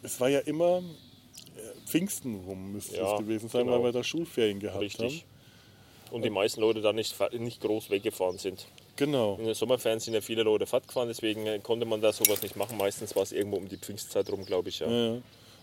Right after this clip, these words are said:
Speaker 1: Naja, und klar, weil wir in Bayern halt Pfingstferien haben,
Speaker 2: Ja.
Speaker 1: äh, ist da ja auch dann die Möglichkeit für die Kinder, dann da mal eine Woche auf, auf ein Zeltlager
Speaker 2: Genau,
Speaker 1: zu
Speaker 2: richtig.
Speaker 1: gehen. Und die Eltern waren froh, wenn sie so los waren
Speaker 2: Genau, die haben,
Speaker 1: wahrscheinlich.
Speaker 2: die Eltern haben sich gefreut, dass sie eine Woche lang Urlaub gehabt haben, zu ihrer Ruhe zu Hause und die Kiddies haben sich
Speaker 1: Ein
Speaker 2: gefreut auf
Speaker 1: Tier,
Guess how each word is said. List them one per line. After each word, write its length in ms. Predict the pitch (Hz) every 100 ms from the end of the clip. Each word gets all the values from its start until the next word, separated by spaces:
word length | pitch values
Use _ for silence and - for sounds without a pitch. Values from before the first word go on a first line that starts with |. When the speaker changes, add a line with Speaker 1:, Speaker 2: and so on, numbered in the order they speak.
| -
Speaker 1:
Naja, 180 | 120 160
und 160 | 151
klar, 180 | 139 139
weil 140 | 139
wir 100 | 127
in 120 | 123 117
Bayern 320 | 107 127 123
halt 140 | 107
Pfingstferien 680 | - 104 - - 117 127 131
haben, 180 | 143 170
Speaker 2:
Ja. 140 | -
Speaker 1:
äh, 360 | - 143 143 151
ist 240 | 147 -
da 80 | 143
ja 100 | 131
auch 160 | 127 113
dann 140 | 127
die 80 | 127
Möglichkeit 540 | 127 123 113 - 113 -
für 80 |
die 100 | 107
Kinder, 320 | 104 113 120 123
dann 400 | 120 120 117 113
da 100 | 113
mal 120 | 117
eine 160 | 113
Woche 360 | 110 104 123 120
auf, 120 | 120 -
auf 160 | 120
ein 40 | 117
Zeltlager 400 | - 113 107 95
Speaker 2:
Genau, 120 | 95
Speaker 1:
zu 40 |
Speaker 2:
richtig. 220 | 92 101 107
Speaker 1:
gehen. 80 |
Und 100 | 104
die 80 | 104
Eltern 260 | 95 113 117
waren 120 | 117
froh, 220 | 110 123
wenn 100 | 120
sie 120 | 117 117
so 120 | 127
los 300 | 117 104 -
waren 60 | 165
Speaker 2:
Genau, 220 | 131 95
die 60 | 98
haben, 60 |
Speaker 1:
wahrscheinlich. 240 | 104 117 107
Speaker 2:
die 100 | 110
Eltern 240 | 110 131 123
haben 120 | 117
sich 120 | 110
gefreut, 280 | - 120 127
dass 80 | 117
sie 80 |
eine 120 | 110 104
Woche 200 | 113 113
lang 200 | 110 107
Urlaub 260 | 123 147 -
gehabt 240 | 147 -
haben, 320 | 131 127 123
zu 120 | -
ihrer 240 | 104 110 104
Ruhe 240 | 123 202
zu 120 | 202 170
Hause 320 | 160 160 165
und 140 | 139
die 80 | 127
Kiddies 300 | - 131 131
haben 100 | 123
sich 140 | 120 -
Speaker 1:
Ein 60 |
Speaker 2:
gefreut 160 | - 233
auf 80 | 240
Speaker 1:
Tier, 300 | 269 240